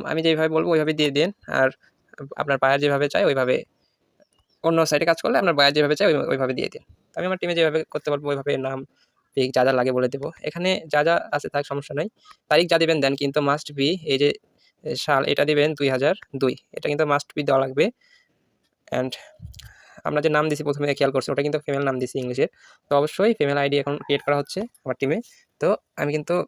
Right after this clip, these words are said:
এইভাবে আইডি ইয়ে করবো, কালেক্ট করবো ফিমেল আইডি, তারপরে এইরকম আসলে এখানে sign up with email। তো এখন আমরা মেইল কই পাবো? তো এখানে ক্লিক দিয়ে এরকম আসবে, তারপরে আমরা চলে যাব Google-এ, Chrome-এ। এখন এখানে সার্চে যা লিখবেন on,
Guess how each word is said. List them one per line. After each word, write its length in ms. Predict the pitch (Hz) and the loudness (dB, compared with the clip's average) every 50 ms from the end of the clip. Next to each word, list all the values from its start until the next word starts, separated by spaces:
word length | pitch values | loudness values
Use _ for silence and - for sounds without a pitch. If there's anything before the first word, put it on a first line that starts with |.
| - _ _ - - | -8 _ _ -6 -2
এইভাবে 200 | 156 151 151 156 147 | -2 0 2 2 0
আইডি 100 | 147 143 - _ _ _ _ - | 0 -2 -4 _ _ _ _ -6
ইয়ে 100 | 143 131 - | -4 -2 0
করবো, 180 | 135 131 151 185 208 - - | 0 0 0 -2 -4 -4 -4
কালেক্ট 180 | - 135 139 - 143 | -4 -4 -2 -2 -4
করবো 180 | 139 135 170 220 - - - - - - _ _ _ | -4 -2 -4 -4 -6 -10 -18 -18 -18 -20 _ _ _
ফিমেল 160 | - 139 139 139 | -6 -4 -2 -2
আইডি, 100 | 147 156 139 | 0 0 0
তারপরে 200 | 139 139 143 151 156 - - 143 | 0 0 0 -2 -2 0 0 0
এইরকম 220 | 143 139 - 151 151 | 0 2 0 0 0
আসলে 140 | - - 202 190 - | 0 0 2 2 2
এখানে 180 | - 143 143 156 196 214 - - - | 0 0 0 0 0 -2 -6 -6 -4
sign 160 | 139 135 139 143 | -2 0 0 0
up 60 | 156 151 | 0 0
with 140 | 160 185 - - 147 143 | -2 -4 -4 -4 -4 -2
email। 200 | 131 127 123 123 _ _ _ _ _ _ - | 0 0 -2 -4 _ _ _ _ _ _ -6
তো 40 | - - | -4 -2
এখন 120 | 151 165 165 | 0 0 0
আমরা 100 | 160 160 156 | 0 0 0
মেইল 120 | 147 147 147 156 | 0 0 0 0
কই 100 | 147 143 143 | 0 0 0
পাবো? 160 | 135 139 165 180 - _ 180 | 0 0 -2 -6 -8 _ -10
তো 60 | - 151 147 | -8 -6 -6
এখানে 160 | 147 143 151 151 - _ _ - - | -4 -6 -6 -8 -8 _ _ -10 -8
ক্লিক 160 | 147 147 160 165 | -8 -8 -6 -4
দিয়ে 120 | - 190 196 - - | -2 -2 0 0 0
এরকম 200 | 139 139 139 147 143 | 0 2 2 0 0
আসবে, 180 | 139 139 165 214 240 _ _ - - - _ _ | 0 0 -2 -2 -4 _ _ -20 -20 -20 _ _
তারপরে 200 | - - - 147 147 | -8 -2 0 2 2
আমরা 100 | 139 147 147 | 2 2 2
চলে 100 | 147 143 143 139 | 2 2 2 2
যাব 100 | 143 170 220 247 - - - _ _ _ _ _ _ _ _ _ _ - | 0 0 -2 -4 -6 -14 -20 _ _ _ _ _ _ _ _ _ _ -6
Google-এ, 260 | 139 135 131 - - - _ | -4 -4 -4 -8 -12 -10 _
Chrome-এ। 260 | - - - - 185 214 - _ _ _ _ _ _ - - | -4 -4 -2 -4 -6 -8 -8 _ _ _ _ _ _ -8 -8
এখন 120 | 135 151 151 147 | -6 -4 -4 -6
এখানে 200 | 143 151 170 202 247 - _ _ _ _ _ _ _ _ _ _ _ _ _ _ - - | -4 -4 -2 -4 -4 -4 _ _ _ _ _ _ _ _ _ _ _ _ _ _ -6 -2
সার্চে 220 | 143 143 - 156 156 | -2 -2 0 0 0
যা 60 | 156 151 151 | 0 0 0
লিখবেন 280 | 143 - - 165 202 - _ _ _ - - 143 | -2 -2 -2 -4 -4 -4 _ _ _ -8 -2 -2
on, 80 | 139 | 0